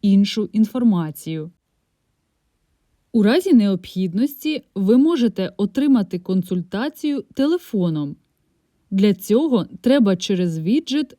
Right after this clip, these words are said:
викликати перекладача жестової мови, а він зв'язується з оператором контакт-центру Головного сервісного центру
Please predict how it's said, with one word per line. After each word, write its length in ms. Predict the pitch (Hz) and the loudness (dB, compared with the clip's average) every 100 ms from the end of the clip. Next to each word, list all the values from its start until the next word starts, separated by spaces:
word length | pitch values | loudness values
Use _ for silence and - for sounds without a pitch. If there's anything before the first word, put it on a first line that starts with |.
| - | -4
викликати 720 | 208 311 - 196 180 175 170 | 0 0 0 -2 -2 -6 -6
перекладача 960 | 156 196 190 185 185 175 196 - 254 185 | -4 -2 -2 -4 -4 -4 -4 -2 -4 -4
жестової 680 | 180 185 185 180 175 165 165 | -4 -2 -2 -4 -8 -6 -4
мови, 560 | 165 202 320 262 170 170 _ _ - | 0 0 0 -2 -4 -6 _ _ -6
а 160 | 208 | -2
він 380 | 180 185 262 359 - | 0 2 2 0 -4
зв'язується 1040 | 190 180 196 202 320 269 190 165 - 165 - | -2 0 2 2 0 0 0 0 -6 -8 -4
з 160 | 190 185 | 0 0
оператором 840 | 185 185 190 330 330 311 302 262 | 0 -2 -2 -4 -4 -2 0 -2
контакт-центру 1300 | - 208 185 185 185 180 _ 208 254 302 311 311 - | -2 2 2 0 -6 -6 _ 0 0 0 -2 -4 -4
Головного 800 | - 208 220 202 165 190 285 349 | 0 4 4 2 2 2 2 0
сервісного 760 | 339 - 196 214 262 - 262 202 | -6 -4 -2 -2 -4 0 2 0
центру 600 | - 196 226 269 277 | -2 -2 0 0 -4